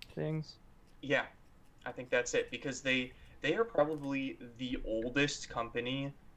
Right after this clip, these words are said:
Speaker 2: in the information technology sector. 'Cause you think of things like, I don't know, Facebook in there, but
Speaker 1: Mm-hmm.
Speaker 2: this company was founded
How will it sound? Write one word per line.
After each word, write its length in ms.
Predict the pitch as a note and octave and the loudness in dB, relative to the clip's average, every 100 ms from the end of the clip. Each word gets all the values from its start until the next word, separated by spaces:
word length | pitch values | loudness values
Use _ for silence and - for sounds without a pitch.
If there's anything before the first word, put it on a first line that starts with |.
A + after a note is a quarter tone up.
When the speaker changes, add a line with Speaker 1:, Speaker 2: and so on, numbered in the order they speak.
| - | -8
Speaker 2:
in 200 | C3 B2 A#2 | -4 -2 6
the 320 | A#2+ G#2+ F#2+ - - B2 | 8 8 4 -6 -10 -8
information 520 | A#2+ B2+ A#2 A2+ A#2 | -8 0 2 2 -4
technology 580 | A#2 - A#2 A#2+ - - | -6 -4 -2 -2 -4 -4
sector. 440 | A#1 - - - - - - - - - | -4 -4 -8 -8 -14 -20 -20 -20 -16 0
'Cause 140 | C#3+ | 2
you 40 | C#3+ | 4
think 200 | G3 E3+ | 4 2
of 80 | |
things 340 | - B2 A#2 - | 2 2 0 -2
like, 320 | G#2+ - - - - - | -2 -2 -12 -20 -16 -10
I 60 | |
don't 120 | A2+ - | -8 -8
know, 180 | - - - - - | -12 -14 -18 -18 -6
Facebook 460 | - A#2+ - - - - | -4 -4 -4 -8 -8 -10
in 160 | - - | -8 -6
there, 280 | G1+ G1+ - - - - - - | -4 -4 -4 -10 -18 -20 -16 4
but 220 | A#2 B2 | 6 6
Speaker 1:
Mm-hmm. 140 | C3 B2 - - - - | 2 -4 -12 -20 -20 -6
Speaker 2:
this 300 | C3 D#3 - | 4 4 4
company 760 | - - E3 E3+ D#3+ D#3+ D#3 D#3 - | -2 -2 0 2 0 2 2 0 -2
was 340 | A#2+ B2 - | 2 2 0
founded 920 | - A#2+ B2 B2 C3 C3+ C#3 C3+ C#3 | -2 2 2 2 2 4 4 4 0